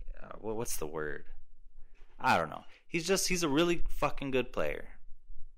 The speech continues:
And it's because he's a fucking good player that he has that kind of a power. But it's, it's like, you know, eh, but it, it's like you're, you're a,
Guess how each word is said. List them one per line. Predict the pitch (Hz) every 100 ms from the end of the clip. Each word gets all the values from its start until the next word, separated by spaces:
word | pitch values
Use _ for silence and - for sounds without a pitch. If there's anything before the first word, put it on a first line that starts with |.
| - - - -
And | - 87 85 80 - - - -
it's | - -
because | - 101 147 139
he's | 117 101
a |
fucking | 85 - 87 90
good | 85 -
player | 85 85
that | 82 80
he | 80
has | 95 90 85
that | 80 -
kind | 82 76
of | 76
a | - -
power. | - 78 - - - - - -
But | 85
it's, | 85 - - - - - - - _ - - - - _ _ - - - - -
it's | 113 -
like, | 120 113 113
you |
know, | 107 107 113 107 - -
eh, | 127 - - - - - - - _ _ - - - _ - - - -
but | 101 110
it, | 120
it's | - 113 - -
like | 127 120
you're, | 127
you're | 120 123
a, | 113